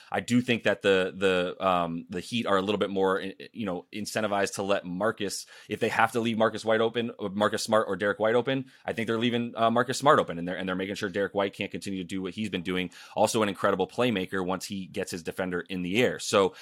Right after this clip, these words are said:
um, Vincent's forty-one minutes and eighteen field goals, second most on the team, like I said, uh, in this last game. Derek White, ten field goal attempts in forty-two minutes last game,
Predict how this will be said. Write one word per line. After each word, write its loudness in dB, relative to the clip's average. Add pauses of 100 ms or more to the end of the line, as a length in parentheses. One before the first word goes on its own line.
(140)
um, 6
Vincent's 0
forty-one 4
minutes 0
and -10
eighteen -4
field 0
goals, 2
second 0
most -2
on -6
the -10
team, 0
like 2
I -2
said, 2 (380)
uh, 6
in 0
this -4
last 2
game. -2
Derek 2
White, 2
ten -2
field 0
goal 2
attempts -4
in -8
forty-two -4
minutes 0
last 2
game, -2